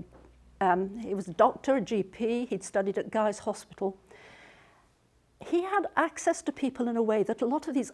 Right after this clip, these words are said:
other people, like W H Gill, who was a man from across, you know, he had Manx roots, yes, but he lived and worked in London, very different. Doctor Clegg would go into people's houses, they would trust him, he was their doctor.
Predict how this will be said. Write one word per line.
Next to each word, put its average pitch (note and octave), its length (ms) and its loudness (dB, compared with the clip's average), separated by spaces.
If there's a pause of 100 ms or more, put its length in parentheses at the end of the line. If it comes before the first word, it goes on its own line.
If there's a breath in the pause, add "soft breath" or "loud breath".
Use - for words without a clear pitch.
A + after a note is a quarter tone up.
(100)
other D4 200 4
people, G3 340 -4
like G3+ 240 0
W G#3+ 300 0
H - 260 -2
Gill, G#3 340 4 (680 soft breath)
who A#3+ 120 0
was A#3 120 4
a A#3+ 40 6
man A3+ 240 4
from G3 160 -4
across, - 720 -6
you A#3+ 60 -2
know, G#3+ 80 -2
he F#3 120 2
had F#3 220 0
Manx - 460 0
roots, A3 400 2
yes, G3+ 300 0
but - 220 -4 (420 loud breath)
he A3 140 6
lived A#3 440 6
and G3+ 160 -2
worked - 260 2
in G3 100 2
London, G3+ 420 0 (120)
very A3+ 200 4
different. G#3 440 -6 (680 soft breath)
Doctor D4+ 340 2
Clegg C4+ 260 0
would G#3 140 2
go A#3+ 120 0
into B3+ 140 0
people's B3+ 340 -6
houses, B3+ 520 -2
they A#3 100 4
would A#3+ 160 -4
trust - 440 -2
him, G3 220 -8
he B3 80 -2
was B3 120 -4
their C4 140 2
doctor. G#3 560 -2